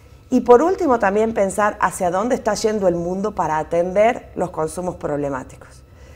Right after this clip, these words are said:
Y específicamente hay muchísimas acciones que tienen que ver con el consumo de drogas sintéticas, que tiene que ver con la reducción de riesgos y daños.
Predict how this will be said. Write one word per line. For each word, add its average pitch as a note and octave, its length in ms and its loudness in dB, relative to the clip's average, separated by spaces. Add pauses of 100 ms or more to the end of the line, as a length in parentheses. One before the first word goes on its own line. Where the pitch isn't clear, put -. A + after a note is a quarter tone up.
(160)
Y F#3 100 -4
específicamente F#3 1040 -2
hay E3 300 0
muchísimas G3 640 -2
acciones F#3+ 500 -4
que F3 120 -6
tienen E3+ 240 -4
que E3+ 100 -4
ver G3 240 0
con E3 220 -4
el D#3 120 -4
consumo F3 460 -4
de E3 80 -2
drogas D#3 300 -2
sintéticas, F3 600 -4
que E3+ 300 -2
tiene A#3 220 0
que F#3+ 80 -2
ver G#3 140 -2
con A3+ 120 -4
la F3 100 -2
reducción E3 440 -4
de E3+ 100 -4
riesgos D3+ 360 -8
y C#3 80 -10
daños. C3 260 -12